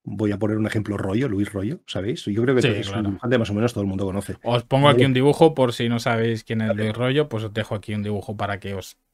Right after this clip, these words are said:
Speaker 2: hagáis una
Speaker 1: Lejos,
Speaker 2: idea.
Speaker 1: lejos de, de decir que no tiene calidad o que no tiene no sé qué, o él a nivel personal, que no tengo el placer como si a otros dibujantes, me aburre como, como, como dibujo. Es, es una,
Speaker 2: Sí.
Speaker 1: una cosa que no, no me llama.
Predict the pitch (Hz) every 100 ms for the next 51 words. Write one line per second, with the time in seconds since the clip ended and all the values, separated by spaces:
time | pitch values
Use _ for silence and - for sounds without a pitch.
0 | - 107 101 143 151 - 180 - - 127
1 | 135 190 170 147 123 120 120 120 117 123
2 | 127 127 120 123 113 110 104 98 127 135
3 | 123 113 107 117 107 101 - 101 123 131
4 | - 110 117 120 117 113 110 - 113 113
5 | 95 104 98 101 101 98 92 - - 117
6 | 104 104 110 104 104 107 - 135 151 -
7 | - _ _ _ _ - 120 107 120 98
8 | - _ _ - 104 101 - 120 107 107
9 | 101 98 - _ - 101 95 92 110 147
10 | - 110 - 123 147 143 131 135 143 -
11 | 120 117 117 117 127 131 107 92 147 196